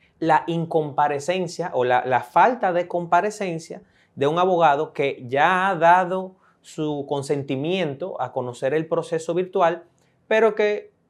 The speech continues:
a-, acontece que no se presenta, no se presenta en la hora estipulada para la audiencia y se pronuncia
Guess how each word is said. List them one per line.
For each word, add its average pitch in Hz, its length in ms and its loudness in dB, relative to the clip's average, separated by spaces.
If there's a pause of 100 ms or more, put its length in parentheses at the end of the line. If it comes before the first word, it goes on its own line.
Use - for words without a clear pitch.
a-, 151 180 -2
acontece 220 480 0
que 208 140 0
no 214 120 0
se 254 140 2
presenta, 226 500 0
no 175 140 -2
se 240 100 0
presenta 220 640 -2
en 165 160 -2
la 156 200 6
hora 196 340 6
estipulada 165 720 0
para 180 220 4
la 185 100 2
audiencia 285 560 -2 (480)
y 226 260 -2
se 196 160 -4
pronuncia 190 920 -2